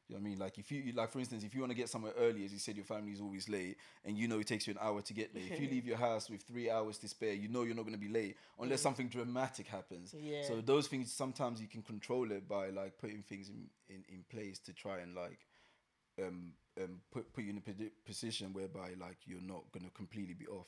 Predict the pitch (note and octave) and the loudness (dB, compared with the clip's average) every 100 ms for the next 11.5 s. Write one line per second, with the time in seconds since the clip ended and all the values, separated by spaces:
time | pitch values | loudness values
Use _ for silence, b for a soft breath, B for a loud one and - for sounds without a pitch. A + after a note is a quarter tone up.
0 | - F2 - - D3 A2 G2 F#2 - F2+ | -12 -14 -10 -6 -4 -4 -6 -8 -8 -10
1 | F#2 F#2 F2 F2 E2+ - C#2+ E2+ E2+ - | -8 -8 -8 -10 -10 -12 -10 -6 -6 -8
2 | - - - b b b - G2 - A#2+ | -10 -10 -10 b b b -8 -6 2 4
3 | A#2+ A#2 G#2 G2+ A#2 G2+ - F2+ F2 E2 | 4 2 0 0 0 0 -4 -12 -10 -10
4 | F2 E2+ F2+ E2+ C#2+ D2 E2 D#2+ E2+ - | -10 -8 -8 -8 -8 -8 -10 -10 -12 -10
5 | F2+ F2 D2+ D#2 D#2+ F2+ F#2+ E2+ E2 F2 | -10 -10 -14 -12 -12 -12 -12 -10 -10 -10
6 | F#2 F2 D#2+ E2 E2+ - G2 F2+ E2+ E2+ | -8 -8 -8 -10 -10 -10 -12 -10 -10 -10
7 | E2 - F2+ D#2+ D#2+ - - E2 - C#2+ | -10 -10 -8 -8 -10 -14 -16 -16 -16 -12
8 | E2+ E2+ - F2 - - - b b b | -10 -12 -12 -14 -12 -12 -12 b b b
9 | b b - D#2+ D#2+ E2 E2 - _ - | b b -18 -14 -10 -10 -12 -16 _ -16
10 | E2+ G2 F#2 G2+ G2+ F#2 F2+ F2+ E2+ F2+ | -10 -8 -6 -6 -6 -6 -8 -10 -8 -6
11 | G#2 G2+ F2 D2+ | -6 -8 -10 -10